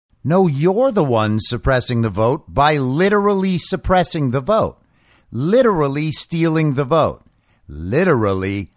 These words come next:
canceling people's votes and diminishing the value of their votes. You include a bunch of false votes, you take the value of my vote down from one and you reduce it.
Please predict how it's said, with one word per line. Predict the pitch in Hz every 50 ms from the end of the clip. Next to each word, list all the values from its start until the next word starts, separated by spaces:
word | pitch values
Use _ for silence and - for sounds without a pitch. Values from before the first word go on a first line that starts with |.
| _ _ _ _
canceling | - 117 131 151 175 170 - - 120 101 101 95 92 92
people's | - 127 135 - - 131 120 98 85
votes | - - 139 151 131 92 - - - - _ _ _ -
and | 117 127 143 127
diminishing | 147 151 160 175 202 220 214 - - - 131 123 120
the | 123 127
value | 113 135 156 185 214 220 190 143 120 110 101
of | 101 101 87 78
their | 98 101 92 82
votes. | 69 85 87 78 64 - _ - - - _ _ _ _ _ _ _ -
You | 90 104 113
include | 120 110 - - 170 185
a | 175 147
bunch | 143 175 175 -
of | 165 -
false | - - 170 170 160 - -
votes, | 123 151 196 202 175 139 - - - - - - -
you | 85 90 113 151 175
take | - - 185 190 175 -
the | 135 135
value | 127 151 160 165 165 151 143
of | 135 107
my | 113 139 160 190 208
vote | 175 120 123 123 131 147 139 - _ _ _ _ -
down | 82 113 117 127 143 156 156
from | 123 - - 156 156 151 147
one | 165 190 202 202 190 175 165 - _ _ _ _ _ _ _ _ -
and | 147 156 165 160
you | 160 156 151
reduce | 156 165 156 139 175 196 226 202 - -
it. | - - - _